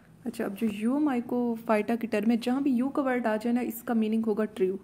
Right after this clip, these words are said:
ठीक है, तो इसमें हमारे पास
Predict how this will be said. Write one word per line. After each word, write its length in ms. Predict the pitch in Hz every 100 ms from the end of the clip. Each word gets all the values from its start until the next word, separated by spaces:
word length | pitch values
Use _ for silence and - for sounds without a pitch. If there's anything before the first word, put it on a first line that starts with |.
| -
ठीक 220 | - 208 247
है, 160 | 262 - - - - - - 226
तो 280 | 214 240 233 - 226
इसमें 460 | 220 - 220 226
हमारे 320 | 226 202 196
पास 300 | 196 214 220